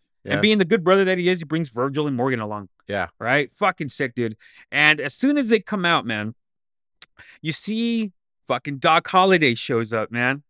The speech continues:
Speaker 1: Mm-hmm.
Speaker 2: It's fucking sick, dude. Oh, one thing I forgot to mention, dude. Like, well, actually, no, no, no. We're gonna get there right now. Is that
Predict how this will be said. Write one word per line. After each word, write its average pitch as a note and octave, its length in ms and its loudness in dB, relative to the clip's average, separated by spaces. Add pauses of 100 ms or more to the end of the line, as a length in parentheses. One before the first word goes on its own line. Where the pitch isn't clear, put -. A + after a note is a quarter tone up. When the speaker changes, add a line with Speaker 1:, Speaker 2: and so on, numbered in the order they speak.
(400)
Speaker 1:
Mm-hmm. B2 360 -4
Speaker 2:
It's D3+ 240 -8
fucking G3+ 320 2
sick, F#3 280 -2
dude. F3+ 160 0
Oh, F#3 200 -2 (340)
one F3 180 -2
thing G#3 180 -4
I G3+ 80 2
forgot F#3+ 340 0
to E3 80 -8
mention, D3 320 -4
dude. C3+ 180 0
Like, C3+ 260 0 (220)
well, F3 120 0
actually, G#3 220 -2
no, F#3 180 4
no, - 20 2
no. B2+ 140 4
We're D3+ 140 0
gonna E3+ 240 2
get D3+ 200 2
there C3+ 100 0
right A2 160 0
now. G#2+ 140 -8 (460)
Is D3+ 220 0
that D#3 360 6